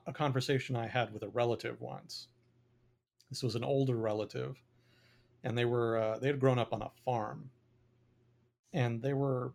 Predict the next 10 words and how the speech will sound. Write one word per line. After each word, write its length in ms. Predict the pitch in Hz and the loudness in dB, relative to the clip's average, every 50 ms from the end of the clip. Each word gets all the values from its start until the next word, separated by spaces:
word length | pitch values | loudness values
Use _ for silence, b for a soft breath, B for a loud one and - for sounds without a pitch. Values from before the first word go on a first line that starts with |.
| _ _ - | _ _ -4
not, 220 | 143 147 151 151 | -2 -2 0 0
like, 220 | 143 131 117 113 - | 0 0 0 0 2
wealthy 340 | 123 123 117 110 110 101 - | 2 2 2 0 -2 -6 -6
farmers. 540 | - 123 117 113 117 120 127 - - - - - | -4 -4 -6 -4 -6 -10 -12 -14 -16 -16 -16 -14
You 100 | 117 104 | -12 -12
know, 100 | 107 107 | -10 -8
they 100 | 117 117 | -8 -6
were 220 | 110 110 104 101 - _ _ _ _ - - _ _ _ _ _ - | -6 -6 -8 -8 -10 _ _ _ _ -20 -20 _ _ _ _ _ -6
pretty 200 | - 147 120 110 | -4 -4 -4 -4
poor. 440 | - - 131 120 110 107 127 135 | -4 -4 -2 -2 -2 -2 -4 -8